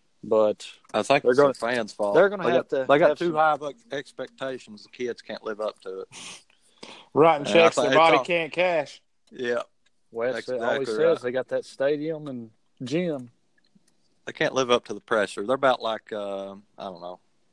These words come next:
Speaker 2: Who could they be like?
Speaker 1: I
Speaker 2: Who
Speaker 1: got a
Speaker 2: never
Speaker 1: que-
Speaker 2: wins the big game?
Speaker 1: Bengals.
Speaker 2: Uh, well, yeah, but
Speaker 1: Well,
Speaker 2: the
Speaker 1: like,
Speaker 2: Bengals.
Speaker 1: I mean,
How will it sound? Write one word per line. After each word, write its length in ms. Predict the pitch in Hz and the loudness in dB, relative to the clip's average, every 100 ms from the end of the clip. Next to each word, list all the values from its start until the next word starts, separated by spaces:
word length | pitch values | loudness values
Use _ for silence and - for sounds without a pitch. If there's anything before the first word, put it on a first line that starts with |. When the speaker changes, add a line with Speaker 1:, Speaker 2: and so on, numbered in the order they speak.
| _ _ _ _ _ _ _ _ - _ - | _ _ _ _ _ _ _ _ -20 _ -10
Speaker 2:
Who 80 | 110 | -10
could 180 | 98 90 | -8 -8
they 120 | 87 | -8
be 180 | 87 85 | -8 -8
like? 280 | 85 - _ _ _ _ _ - | -10 -14 _ _ _ _ _ 4
Speaker 1:
I 60 | |
Speaker 2:
Who 60 | - | 6
Speaker 1:
got 20 | |
a 60 | 143 | 8
Speaker 2:
never 140 | 139 117 | 6 4
Speaker 1:
que- 60 | |
Speaker 2:
wins 160 | 117 110 | 2 -4
the 60 | |
big 200 | 110 113 | -2 -2
game? 300 | 104 104 95 - _ _ _ _ _ _ _ _ _ _ _ _ _ - | -2 -4 -6 -12 _ _ _ _ _ _ _ _ _ _ _ _ _ -8
Speaker 1:
Bengals. 460 | 117 117 113 101 - - _ _ _ _ _ _ _ _ _ - | 0 0 0 -8 -12 -20 _ _ _ _ _ _ _ _ _ -20
Speaker 2:
Uh, 180 | 87 87 | -16 -16
well, 180 | 85 90 | -14 -10
yeah, 180 | 92 92 | -8 2
but 80 | |
Speaker 1:
Well, 240 | 147 135 113 | 4 4 4
Speaker 2:
the 80 | 92 | 0
Speaker 1:
like, 220 | 123 101 | 0 0
Speaker 2:
Bengals. 120 | 113 | -6
Speaker 1:
I 40 | 120 | -10
mean, 360 | 113 107 98 | -12 -14 -20